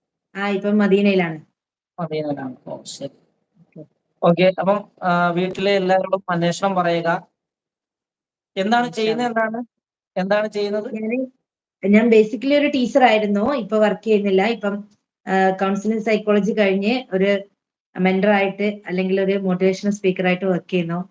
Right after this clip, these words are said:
Speaker 1: അത്യാവശ്യം ക്ലാസ്സുകൾ
Speaker 2: ഓ.
Speaker 1: കാര്യങ്ങളൊക്കെ എടുക്കുന്നുണ്ട്.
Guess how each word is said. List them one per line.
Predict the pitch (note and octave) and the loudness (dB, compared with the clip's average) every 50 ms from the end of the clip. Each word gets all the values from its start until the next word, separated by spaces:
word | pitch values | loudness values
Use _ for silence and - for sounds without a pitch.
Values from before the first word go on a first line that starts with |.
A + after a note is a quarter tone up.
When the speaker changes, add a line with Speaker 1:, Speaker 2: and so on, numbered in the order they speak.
| _ _ - | _ _ -12
Speaker 1:
അത്യാവശ്യം | E3 - F3 E3+ E3+ - F#3+ F3+ | -6 -4 -4 -4 -4 -4 -4 -2
ക്ലാസ്സുകൾ | F#3 F3 E3+ E3 - - F3 E3 F#3 | -2 -2 -2 -4 -4 -2 0 2 4
Speaker 2:
ഓ. | |
Speaker 1:
കാര്യങ്ങളൊക്കെ | F#3+ F3+ F3 F3 F3 F3 E3+ - - F#3 | 4 2 2 0 -2 -4 -4 -4 -4 -4
എടുക്കുന്നുണ്ട്. | F3 D#3+ E3 _ - F3 E3+ E3 D#3+ D#3 E3 F#3 | -4 -4 -6 _ -12 -10 -8 -8 -6 -8 -8 -10